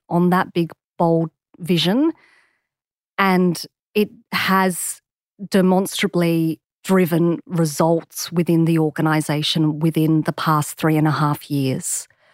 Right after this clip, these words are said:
And that's something that I'm terribly proud of and very excited by.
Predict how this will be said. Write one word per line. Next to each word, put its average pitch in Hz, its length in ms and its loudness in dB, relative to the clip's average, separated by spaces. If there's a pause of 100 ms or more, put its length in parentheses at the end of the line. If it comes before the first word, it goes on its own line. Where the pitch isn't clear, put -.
(680)
And 170 180 2
that's 160 200 -2
something 156 580 0 (160)
that 151 280 -2 (340)
I'm 160 400 2 (120)
terribly 170 520 0
proud 151 380 -2
of 175 480 -6 (560)
and 165 500 0 (680)
very 185 720 0 (420)
excited 180 540 0
by. - 460 -4